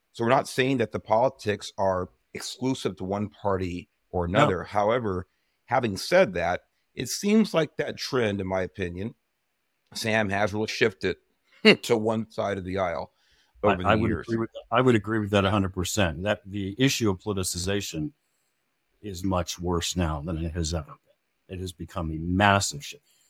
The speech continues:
Speaker 2: You made reference to Benghazi. Okay, well, look, eh,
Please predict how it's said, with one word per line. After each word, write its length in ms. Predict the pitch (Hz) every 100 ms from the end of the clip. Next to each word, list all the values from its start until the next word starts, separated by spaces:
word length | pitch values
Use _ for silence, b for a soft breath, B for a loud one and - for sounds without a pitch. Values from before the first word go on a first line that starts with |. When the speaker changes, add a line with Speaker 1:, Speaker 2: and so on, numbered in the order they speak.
| _
Speaker 2:
You 100 | 127
made 160 | 131 120
reference 440 | 117 110 101 95
to 80 | 95
Benghazi. 640 | 90 95 135 185 87 -
Okay, 260 | 92 - 85
well, 200 | 110 113
look, 220 | 160 - _ _ _ _ _ _ _ _ _ _
eh, 80 | -